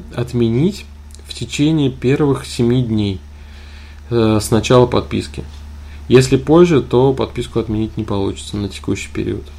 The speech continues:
Вот. Вот такие пироги. И будьте аккуратны, читайте перед тем, что вы покупаете. И как раз, э, про внутренние транзакции, м, не только вскользь поговорили.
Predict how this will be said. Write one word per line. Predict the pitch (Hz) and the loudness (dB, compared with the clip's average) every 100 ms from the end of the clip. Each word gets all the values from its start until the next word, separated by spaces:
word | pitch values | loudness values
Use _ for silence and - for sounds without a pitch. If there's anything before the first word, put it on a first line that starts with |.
| - - - | -14 -14 -12
Вот. | - - - - - | -12 -12 -14 -18 -12
Вот | - 107 120 | -4 -2 0
такие | - 123 - 127 | -2 -4 -4 -4
пироги. | 127 120 117 107 98 98 - - - - | -2 0 0 -2 -6 -8 -14 -16 -10 -2
И | 151 | 2
будьте | 151 175 151 | 4 6 4
аккуратны, | 127 131 143 190 151 113 - - - - | 4 6 6 6 2 0 -6 -18 -18 -6
читайте | - - 135 170 180 131 - - - | -2 2 4 4 4 0 -2 -16 -4
перед | 135 120 120 | 0 0 0
тем, | 139 131 | -2 -2
что | 131 - 123 120 117 117 113 | -2 0 2 4 4 2 0
вы | 117 120 | 0 -2
покупаете. | 123 120 117 131 165 170 131 104 - - - - - | -2 -6 -2 0 0 -2 -4 -8 -14 -20 -18 -16 -4
И | 127 131 | -2 0
как | 131 131 | -2 0
раз, | 131 131 - | 0 0 -2
э, | 127 110 - | -4 -4 -6
про | - 139 123 | -2 0 2
внутренние | 120 143 135 127 120 113 | 2 2 2 0 0 0
транзакции, | 113 110 131 180 - 135 113 - - | -2 -2 -2 -4 -4 -2 -2 -4 -8
м, | 127 127 120 123 120 120 | -6 -2 0 0 0 0
не | 131 131 | -2 -4
только | 139 123 117 | -2 -2 -4
вскользь | - - 135 104 | -8 0 0 0
поговорили. | - 117 113 110 110 98 | -4 -4 -2 0 0 -2